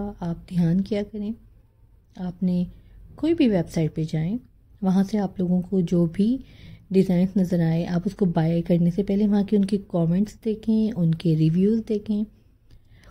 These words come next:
उससे आप लोगों को बहुत सारा अच्छा idea मिल जाएगा कि जो चीज़ already यहाँ से कोई भी पहले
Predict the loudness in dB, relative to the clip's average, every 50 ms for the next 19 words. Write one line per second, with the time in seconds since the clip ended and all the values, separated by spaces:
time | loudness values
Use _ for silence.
0 | -18 _ -6 -6 -2 0 -2 -2 -2 0 -2 0 0 0 0 0 -2 -4 -2 -4
1 | -4 -4 -4 -2 -2 -2 0 -2 -2 -4 -6 -6 -8 -6 -8 -8 -4 -2 0 0
2 | 0 -2 -2 -4 -2 0 0 0 0 -2 -4 -4 -2 -2 -4 -4 -6 -6 -6 -4
3 | -4 -4 -4 -6 -8 -12 -20 _ -20 -20 -20 -20 -20 _ _ -20 _ _ _ _
4 | _ _ _ _ _ -6 0 2 2 4 4 2 0 -2 -4 -8 -14 -20 _ 0
5 | 2 2 4 4 2 2 0 -2 -2 0 0 2 2 2 2 2 2 2 2 2
6 | 4 4 4 4 2 0 0 0 0 -2 -2 -2 0 2 2 2 0 -2 -2 0
7 | 0 0 0 -2 -4 -4 -2 -2 0 -2 -2 -2